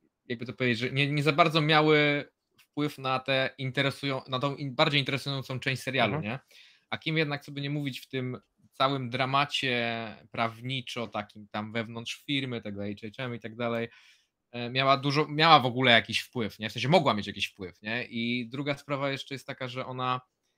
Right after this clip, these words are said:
Speaker 1: e, była jedyną postacią, e, bo oba seriale oglądamy trochę z perspektywy kibicując tym bohaterom, nieważne, czy są dobrzy,
Speaker 2: Mhm.
Speaker 1: czy źli, nie?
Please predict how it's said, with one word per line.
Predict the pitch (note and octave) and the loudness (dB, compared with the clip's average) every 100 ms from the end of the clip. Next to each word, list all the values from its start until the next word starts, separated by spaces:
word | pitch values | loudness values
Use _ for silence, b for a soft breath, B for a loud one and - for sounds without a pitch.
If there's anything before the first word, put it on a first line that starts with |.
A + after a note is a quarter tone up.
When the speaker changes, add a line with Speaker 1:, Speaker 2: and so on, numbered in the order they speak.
| _ _ - | _ _ -12
Speaker 1:
e, | A2 A2+ - | -8 -8 -10
była | A#2 B2+ B2+ | -8 -2 0
jedyną | C3 C#3 D3+ | 0 -4 -6
postacią, | C3 - C#3+ B2 B2 B2 D3+ - _ _ A2 | -6 -4 -2 -2 -4 -6 -10 -16 _ _ _
e, | G#2+ G#2+ _ - | _ _ _ -10
bo | A2 | -4
oba | B2+ C#3 | 2 2
seriale | C#3 C#3 C#3+ | 4 6 6
oglądamy | C#3 C3 C3+ C3+ B2+ | 4 2 0 0 0
trochę | C3+ - | -6 -10
z | - | -12
perspektywy | C3 B2 B2 - B2 | -12 -12 -12 -8 -8
kibicując | A#2+ A#2+ A#2+ D3 A#2 G#2 | -8 -6 -4 -2 -2 -2
tym | G2+ | -6
bohaterom, | F#2+ F#2+ G2+ F#2+ F2+ | -6 -4 -2 -4 -2
nieważne, | G#2 A2+ G2+ | 2 2 2
czy | G2+ - | -6 -6
są | G#2 | -4
dobrzy, | G#2 A#2 | -2 -4
Speaker 2:
Mhm. | C#3 | -6
Speaker 1:
czy | G2+ | -4
źli, | G2+ F#2+ | -2 -4
nie? | F#2 A2+ | -4 -8